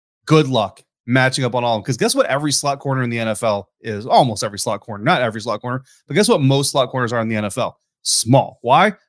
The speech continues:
'Cause most slot receivers in the N F L are small and fast. So Kenny Golladay in the slot against a slot corner, easy matchup. Chris Godwin, easy matchup. Mike Edwards, easy ma-,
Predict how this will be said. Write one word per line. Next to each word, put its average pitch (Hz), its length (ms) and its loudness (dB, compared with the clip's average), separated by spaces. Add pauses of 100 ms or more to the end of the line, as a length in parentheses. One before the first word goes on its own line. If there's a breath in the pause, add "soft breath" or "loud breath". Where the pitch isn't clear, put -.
'Cause 180 160 2
most 175 220 0
slot 160 220 0
receivers 160 360 2
in 127 60 0
the 113 80 0
N 107 60 -2
F 104 120 -6
L 123 140 2
are 117 160 -6
small 120 380 0
and 113 120 -6
fast. - 420 -6 (280)
So 123 480 2 (500)
Kenny 131 220 4
Golladay 143 320 4
in 143 60 -2
the 135 80 -4
slot 147 240 2
against 147 260 -4
a - 40 -2
slot 147 200 -2
corner, 185 360 -4 (300)
easy 127 220 2
matchup. 117 380 -2
Chris - 180 -8
Godwin, 165 440 2
easy 120 240 0
matchup. 107 320 -4
Mike 123 180 -4
Edwards, 165 380 0
easy 123 260 -2
ma-, 117 140 -4